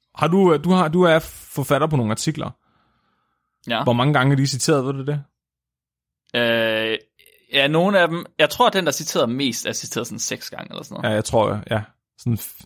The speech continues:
Speaker 1: lidt under ti gange er sådan meget standard inden for molekylær
Speaker 2: Jeg tror
Speaker 1: mikrobiologi.
Speaker 2: faktisk, okay, jeg havde lige min ResearchGate
Speaker 1: Ja.
Speaker 2: åben. Må jeg lige hurtigt, øh,
Speaker 1: Ja.
Speaker 2: tjekke?
Speaker 1: Så inden for molekylær mikrobiologi, der er det sådan, okay,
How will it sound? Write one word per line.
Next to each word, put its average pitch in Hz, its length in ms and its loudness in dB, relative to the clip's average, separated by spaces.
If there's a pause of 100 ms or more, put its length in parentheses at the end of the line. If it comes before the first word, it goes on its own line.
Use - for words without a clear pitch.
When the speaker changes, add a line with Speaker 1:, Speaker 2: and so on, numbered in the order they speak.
(260)
Speaker 1:
lidt 139 180 2
under 147 220 2
ti 139 240 2
gange 113 300 0
er 120 40 0
sådan 110 220 -2
meget 104 200 0
standard 104 480 -2 (200)
inden 113 180 0
for 117 80 -6
molekylær 110 340 -2 (140)
Speaker 2:
Jeg 147 120 2
tror 220 200 4
Speaker 1:
mikrobiologi. - 40 -2
Speaker 2:
faktisk, 196 380 0
okay, 127 280 0 (240)
jeg 135 80 0
havde 143 200 0
lige 170 180 0
min 151 220 0
ResearchGate 117 560 -8
Speaker 1:
Ja. - 120 -4
Speaker 2:
åben. 117 180 -8 (140)
Må 123 60 -8
jeg 117 60 -2
lige 120 100 -6
hurtigt, 120 340 -2
øh, 82 60 -4
Speaker 1:
Ja. 117 140 2
Speaker 2:
tjekke? - 220 -10 (300)
Speaker 1:
Så 139 280 4 (1000)
inden 185 180 4
for 185 80 2
molekylær 156 360 4
mikrobiologi, 143 500 0
der 127 120 2
er 127 80 4
det 110 160 0
sådan, 107 240 -4
okay, 113 320 -2